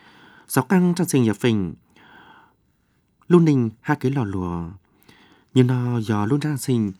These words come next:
dù ít bù cái đi phong dư nó phải mộng vấn đề. Nông đến gọt chùa liệp lao thành chế tỉnh ủy Yên Bái, tương trụ chùa sở giáo dục thật sò tỉnh uốn nổ, lô, cái ít xa tiện đàn nô do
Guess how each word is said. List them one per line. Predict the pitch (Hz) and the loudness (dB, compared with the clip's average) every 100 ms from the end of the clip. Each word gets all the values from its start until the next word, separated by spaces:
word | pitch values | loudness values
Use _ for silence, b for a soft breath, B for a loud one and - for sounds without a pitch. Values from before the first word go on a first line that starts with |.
| _ | _
dù | 107 117 | -4 -2
ít | 131 | -4
bù | 127 | -6
cái | 135 | -6
đi | 135 | -6
phong | 127 95 | -8 -8
dư | 101 92 | -8 -8
nó | 90 | -8
phải | 107 | -8
mộng | 95 95 | -8 -8
vấn | 95 | -6
đề. | 104 98 90 85 82 104 _ _ _ _ _ b b b b b b b b _ - | -4 -4 -6 -10 -14 -20 _ _ _ _ _ b b b b b b b b _ 0
Nông | 190 175 | 2 4
đến | 135 | 2
gọt | 110 110 | 0 -2
chùa | 117 107 | -2 -2
liệp | 117 139 | -4 -4
lao | 143 139 | -4 -4
thành | - 107 | -6 -6
chế | - 110 | -4 -4
tỉnh | 107 | -2
ủy | 104 | -2
Yên | 98 92 | -2 -4
Bái, | 92 120 170 175 | -8 -6 -4 0
tương | 160 | 0
trụ | 117 101 | 0 -2
chùa | - 107 | -2 -4
sở | 101 - 117 101 | -4 -4 -2 -2
giáo | 92 139 | -2 -2
dục | 143 120 | 0 0
thật | 117 - | -4 -6
sò | 113 | -6
tỉnh | 101 120 104 | 0 2 2
uốn | 101 104 | 0 -6
nổ, | 113 107 90 B B B B | -4 -4 -4 B B B B
lô, | 117 120 120 117 117 B B B - | 0 2 2 0 -4 B B B 0
cái | 175 | 2
ít | 180 | 2
xa | - 127 | 0 -4
tiện | 120 110 | 0 0
đàn | 107 | -2
nô | 107 | -4
do | 104 | -6